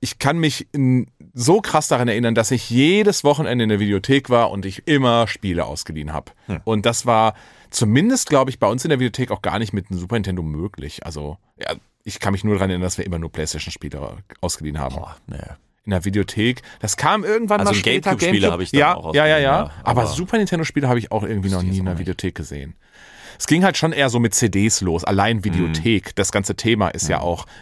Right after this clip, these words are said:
Speaker 1: eher mit nem, dem Medium C D verknüpft.
Speaker 2: Ja.
Speaker 1: Deswegen, glaub ich, zur Super Nintendo-Zeit gab's keine klassische Videothek, wo du das raus, ausgeliehen hast. Obwohl mit V H S-Kasse, aber nee.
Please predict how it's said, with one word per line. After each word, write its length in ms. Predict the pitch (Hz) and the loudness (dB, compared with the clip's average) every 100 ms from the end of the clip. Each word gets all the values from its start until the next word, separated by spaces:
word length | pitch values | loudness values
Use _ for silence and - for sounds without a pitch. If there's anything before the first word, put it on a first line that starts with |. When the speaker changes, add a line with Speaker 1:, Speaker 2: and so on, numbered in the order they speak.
| - | -10
Speaker 1:
eher 400 | 101 95 92 90 - _ | -2 2 2 0 -4 _
mit 360 | 101 101 - - | -2 -2 -2 -6
nem, 240 | 107 101 92 | 0 2 2
dem 220 | 92 90 | 2 2
Medium 480 | 98 98 87 87 80 _ | 2 2 0 -2 -6 _
C 180 | - 101 | -2 0
D 120 | 92 | 0
verknüpft. 520 | 87 82 82 - - | -4 -6 -8 -10 -6
Speaker 2:
Ja. 120 | 76 - - - - | -6 -6 -10 -12 -4
Speaker 1:
Deswegen, 360 | 104 110 98 | 0 0 0
glaub 200 | 98 98 | 2 2
ich, 120 | 98 - | 0 -4
zur 340 | 107 92 90 | -2 0 -2
Super 160 | 90 98 | -2 -2
Nintendo-Zeit 380 | 92 85 92 | -2 0 -2
gab's 240 | 85 82 - | 0 -4 -4
keine 300 | 78 71 71 71 | -6 -6 -10 -8
klassische 460 | 90 - 80 85 73 | -6 -6 -6 -6 -6
Videothek, 420 | 78 76 85 - | -6 -6 -8 -10
wo 60 | |
du 100 | 76 | -10
das 200 | 78 - 87 | -10 -6 -4
raus, 160 | 85 - | -4 -6
ausgeliehen 360 | - 98 78 69 | -6 -4 -4 -6
hast. 180 | 80 - - - - - _ _ _ _ | -6 -10 -20 -20 -20 -20 _ _ _ _
Obwohl 200 | 92 110 | -2 0
mit 100 | 101 | 0
V 140 | - 98 | 0 2
H 40 | |
S-Kasse, 380 | 92 98 113 104 - | 2 0 -2 -2 -4
aber 260 | 90 92 | -4 -4
nee. 300 | 82 76 76 | -4 -8 -8